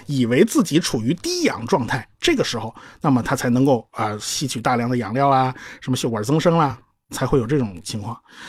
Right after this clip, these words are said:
那么现在等于是这个发现说明什么呢？我们是不是能够找到一种办法，就是说我们来想办法把这个钥匙拔掉，是不是拔掉以后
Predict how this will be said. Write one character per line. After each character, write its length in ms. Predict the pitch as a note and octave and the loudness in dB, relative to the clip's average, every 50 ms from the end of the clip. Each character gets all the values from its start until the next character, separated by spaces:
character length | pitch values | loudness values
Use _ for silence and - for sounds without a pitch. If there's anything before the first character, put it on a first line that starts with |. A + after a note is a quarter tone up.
| - - _ | -20 -4 _
那 140 | - D#4+ | 4 6
么 140 | C#4+ G#3+ E3 | 6 6 6
现 200 | - - B3 A3 | 6 6 6 8
在 300 | A3 B3 A#3+ F#3+ C#3+ C#3+ | 8 8 6 6 4 -2
等 180 | - - C3+ B2 | -2 0 2 4
于 80 | C3+ | 4
是 160 | E3 E3+ - G#3 | 4 4 2 2
这 180 | - - F4 D4+ | 4 4 4 6
个 100 | G3 D3 | 6 2
发 220 | B2 - D#3 D3 | 2 2 -2 0
现 160 | D#3+ F#3 E3 C3+ | 2 2 0 2
说 160 | - - G3 | 2 4 4
明 140 | G#3+ A3 G#3 | 6 4 4
什 160 | - - F2+ | 2 -2 -4
么 80 | G2+ | -2
呢？ 180 | C#3 F#3 F3+ E3 - - - | -2 -2 -2 -4 -8 -10 -6
我 100 | B2 A2 | -2 0
们 100 | B2 E3 | 0 2
是 140 | - - D4 | 2 2 2
不 100 | B3+ G#3 | 2 4
是 120 | E3+ F#3+ | 4 4
能 180 | D3+ D#3 G3+ A#3+ | 4 4 6 6
够 100 | A3+ F3 | 6 4
找 160 | - A#2+ G2 | 2 -2 -4
到 80 | G2 | -2
一 120 | C#3+ G#3 A3 | 0 0 0
种 180 | E3 - F#2+ A#2+ | 0 -2 -8 0
办 220 | - A3+ A3 F3 A#2+ | 0 2 2 2 -2
法， 300 | - - F2+ - - _ _ _ _ - - - - - - _ _ _ - _ _ _ _ _ _ _ _ _ _ _ _ _ _ _ _ _ _ _ _ _ _ _ _ _ _ _ _ | -6 -8 -10 -12 -12 _ _ _ _ -20 -20 -20 -20 -20 -20 _ _ _ -20 _ _ _ _ _ _ _ _ _ _ _ _ _ _ _ _ _ _ _ _ _ _ _ _ _ _ _ _
就 140 | - F#3 D#3 | 0 2 2
是 100 | C#3+ C#3 | 2 2
说 260 | - - F#3 F#3 F#3+ _ _ | 4 4 4 4 4 _ _
我 140 | - B2 A#2 | 0 0 2
们 200 | A2 A#2 D#3 B3 | 2 4 4 4
来 120 | C#4 C4+ | 4 4
想 280 | D#4 - - - - A2+ | 2 2 -2 -4 0 4
办 160 | F3+ A#3 A3 | 6 6 6
法 100 | D#3 D3 | 4 0
把 140 | B2 - F#2 | -4 -4 -8
这 80 | A2 C#3 | -4 0
个 80 | F3+ | 2
钥 100 | B3 G3+ | 2 2
匙 120 | - - - | 0 -4 -6
拔 180 | - - - - - | -6 -4 0 2 4
掉， 260 | A#3 D#4 E4+ - - - - - _ - - - - | 4 4 2 0 -10 -18 -20 -20 _ -20 -20 -14 -6
是 120 | - - | -4 2
不 60 | C4+ | 2
是 60 | A#3+ | 2
拔 180 | - - C#3 C3+ | 2 2 0 0
掉 160 | G#3+ E4+ E4 | 0 0 0
以 80 | A3+ A#2 | -2 0
后 180 | - F3 C3 | 0 -2 -2